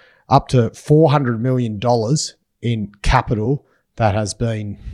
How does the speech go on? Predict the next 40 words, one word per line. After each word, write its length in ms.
essentially, 520
that 200
may 240
not 260
be 160
required, 520
not 160
in 140
the 100
immediate 440
term 280
anyway, 340
but 160
by 300
having 300
this 220
merger. 300
So 360
Saint 300
Barbara 420
either 140
had 160
the 100
option 460
to 340
raise 480
money 300
for 180
this 160
capital 380
or 80
go 180
into 140
a 40
shitload 420
of 60
debt 200
for 260
this 200
capital, 540